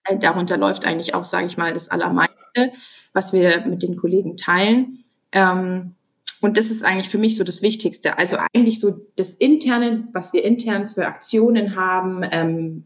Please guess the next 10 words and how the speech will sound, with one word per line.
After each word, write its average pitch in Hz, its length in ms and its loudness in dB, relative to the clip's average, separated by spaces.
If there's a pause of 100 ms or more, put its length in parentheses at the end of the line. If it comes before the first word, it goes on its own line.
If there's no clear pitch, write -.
äh, - 300 -8
für 170 320 -8
Highlights 202 500 2
im - 60 -12
Unternehmen, 190 720 0
für 180 140 -10
Feiern, 196 580 -2
was 180 160 -4
auch 180 160 -8
immer, 220 320 2